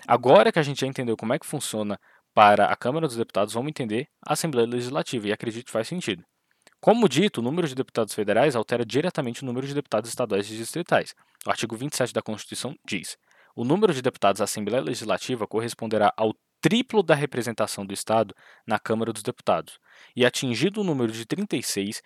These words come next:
será acrescido de tantos quantos forem os deputados federais acima de doze." Calma, não sai do podcast, pelo amor de Deus. Eu vou explicar, você vai entender. Eu vou pegar aqui como exemplo o estado de São Paulo,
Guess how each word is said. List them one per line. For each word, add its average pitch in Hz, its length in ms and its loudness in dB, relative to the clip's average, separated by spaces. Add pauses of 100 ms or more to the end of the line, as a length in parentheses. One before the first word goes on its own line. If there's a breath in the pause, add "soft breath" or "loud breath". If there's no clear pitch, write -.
(140 soft breath)
será 123 240 4
acrescido 127 400 -4
de 120 120 -6
tantos 196 280 -4
quantos 156 300 -6
forem 123 260 -2
os 139 80 -8
deputados 131 380 -2
federais 131 420 0
acima 147 260 -6
de 175 140 -4
doze." 135 500 2
Calma, 175 400 2
não 160 200 0
sai 160 280 2
do 160 80 -8
podcast, 135 560 -2
pelo 120 200 -4
amor 113 260 -4
de - 100 -20
Deus. 107 360 0 (480 soft breath)
Eu 113 140 0
vou 120 120 2
explicar, 113 400 0
você 117 260 -4
vai 107 340 0
entender. 131 540 -2 (240 loud breath)
Eu 110 80 -6
vou 113 100 -4
pegar 113 220 4
aqui - 160 -2
como 123 180 -6
exemplo 117 380 -6
o 123 220 -4
estado 135 440 2
de 131 140 -10
São 156 240 -6
Paulo, 107 480 4